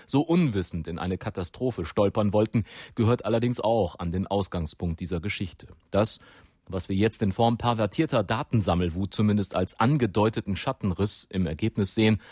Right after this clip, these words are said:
entspringt diesem bis heute tief sitzenden Schock einer ganzen Nation, die zum ersten Mal seit Pearl Harbor angegriffen wurde. Das erklärt übrigens auch, warum die Empörung über die Milliarden gesammelter Daten in den U S A lange nicht so groß ist,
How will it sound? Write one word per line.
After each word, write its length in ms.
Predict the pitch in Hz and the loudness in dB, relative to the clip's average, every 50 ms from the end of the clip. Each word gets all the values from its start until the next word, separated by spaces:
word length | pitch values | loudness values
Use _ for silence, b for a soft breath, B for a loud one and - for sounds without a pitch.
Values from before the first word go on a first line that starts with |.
| B B B B B B | B B B B B B
entspringt 540 | - 123 123 - - - 131 135 131 - | -8 -6 -6 -6 -4 -2 0 0 0 -2
diesem 260 | 143 131 117 135 127 117 | -2 -2 0 0 0 0
bis 200 | 127 120 - - | 0 -2 0 0
heute 240 | 131 120 - 110 | 0 0 0 -2
tief 320 | 95 - - 147 143 127 - | -4 -4 -2 -2 -2 -2 -2
sitzenden 460 | - 113 95 - - 113 101 101 101 | -4 -4 -2 0 2 2 4 4 2
Schock 340 | - - - 104 - - - | 2 2 0 0 0 -2 -6
einer 240 | - 85 85 82 80 | -4 -2 0 0 0
ganzen 360 | - 90 90 92 - - 98 | 0 0 0 0 0 0 2
Nation, 540 | 95 98 92 - - 120 120 117 113 107 90 b b b b b b b - | 2 2 0 0 2 2 4 4 4 2 0 b b b b b b b -18
die 80 | - - | -18 -12
zum 180 | - 113 107 | -8 -6 -6
ersten 300 | 85 104 104 - - 120 | -4 -4 -6 -4 -2 2
Mal 260 | 117 110 101 92 87 | 2 4 4 4 2
seit 220 | 76 85 80 78 - | 0 -2 -6 -6 -4
Pearl 260 | - 98 92 92 87 | -2 0 0 0 0
Harbor 300 | 95 104 90 82 87 - | 0 0 0 0 -2 -2
angegriffen 640 | - 107 110 95 - - - - - - 82 - | -2 -2 -4 -4 -6 -6 -8 -8 -6 -6 -8 -6
wurde. 260 | 76 73 - - 71 76 - _ _ - | -8 -10 -10 -10 -14 -16 -18 _ _ -10
Das 160 | - - - | -10 -8 -6
erklärt 320 | - - - - 95 85 - | -8 -4 0 0 0 0 0
übrigens 280 | 90 95 90 85 - | -2 -2 -2 0 2
auch, 280 | - 92 107 117 123 - | 2 4 4 4 2 0
warum 260 | 104 87 90 101 101 | 0 0 0 0 0
die 120 | 98 - | -2 -2
Empörung 500 | - 90 - - 160 151 123 117 107 101 | -4 -6 -4 -2 -2 0 0 0 -2 -2
über 160 | 90 95 101 90 | -2 -2 -2 0
die 80 | 92 | 0
Milliarden 500 | 92 92 87 95 98 117 127 - 104 92 | 0 0 2 2 2 0 0 0 -2 -2
gesammelter 560 | 85 92 80 82 95 98 107 98 87 95 87 | -2 -2 -2 0 0 2 2 0 0 -2 -2
Daten 320 | 82 95 98 117 - - 101 | -2 -2 -4 -4 -4 -6 -6
in 120 | 78 90 | -2 -2
den 160 | 92 90 95 - | -2 -2 -2 -2
U 140 | 95 110 104 | -4 -4 -4
S 160 | 92 - - - | -4 -6 -4 0
A 300 | 95 101 107 127 139 139 | 2 2 2 2 0 -2
lange 420 | 117 95 120 104 120 160 170 147 | -2 0 2 2 2 2 2 2
nicht 220 | 139 131 123 - | 2 0 -2 -2
so 140 | - 135 123 | -2 -2 0
groß 280 | 104 104 107 110 104 - | 2 2 4 4 4 2
ist, 220 | 110 101 - B | 0 -2 -2 B